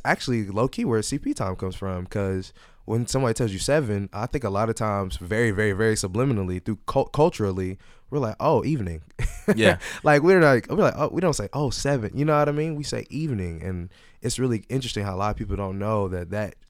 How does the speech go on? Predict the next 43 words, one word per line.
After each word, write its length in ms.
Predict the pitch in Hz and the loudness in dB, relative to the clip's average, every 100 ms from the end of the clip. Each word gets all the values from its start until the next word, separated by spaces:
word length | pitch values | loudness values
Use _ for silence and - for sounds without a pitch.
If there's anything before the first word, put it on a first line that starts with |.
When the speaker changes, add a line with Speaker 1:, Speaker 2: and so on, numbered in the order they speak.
| - | -16
Speaker 1:
long 580 | 95 98 110 117 113 107 | -8 -2 0 2 0 -2
strand 520 | - 113 123 120 107 | -4 -2 2 2 0
of 220 | 95 87 - - - - - - - | -2 -6 -12 -20 -20 -20 -20 -20 -14
random 680 | 92 117 127 123 110 104 95 85 | -6 0 2 2 2 2 -4 0
D 220 | 127 139 | 4 4
N 120 | 120 | 4
A 520 | 123 120 113 107 107 - - | 4 6 4 2 -2 -14 -10
activities 680 | 110 - 143 143 113 104 104 | -10 -4 -4 -2 -2 -2 -6
is 120 | 80 - | -14 -18
still 380 | - - - 131 | -12 -8 0 2
carrying 380 | 127 143 143 147 | 2 0 0 0
on. 280 | 170 107 95 | 0 -2 2
Speaker 2:
And 140 | 117 147 | 4 4
it's 120 | 143 | 2
still 260 | - 151 | 4 4
happening 320 | 131 127 127 107 | 6 2 2 -2
in, 80 | - | -2
in 160 | 139 151 | 0 2
Africa, 420 | - 151 135 117 | 2 0 -2 -4
too. 180 | 104 123 | -2 -2
Speaker 1:
Yeah. 280 | 123 240 254 | -2 -2 4
Speaker 2:
Like, 300 | 120 107 - | 6 4 2
Speaker 1:
it 40 | - | -4
still 200 | 165 170 | 0 2
happens 240 | 185 208 | 2 0
in 80 | 220 | -2
Africa, 260 | 277 - 120 | -2 -2 0
Speaker 2:
when 100 | 147 | 2
I 80 | |
was 100 | 175 | 2
in 80 | 170 | 0
Speaker 1:
too. 60 | 151 | -2
Speaker 2:
Kenya, 340 | 170 170 170 | -2 -2 -2
bro, 240 | 156 165 139 | -2 -2 0
like, 360 | 113 90 - - - _ _ - - - - - - - - | -2 -4 -12 -20 -20 _ _ -20 -20 -20 -20 -20 -20 -16 0
I 100 | 113 | 2
was, 120 | 110 | 2
I 40 | |
was 80 | 92 | 0
the 80 | 90 | 0
only 140 | 92 | -2
black 240 | 85 90 82 | 0 0 0
dude 240 | 82 76 | -4 -8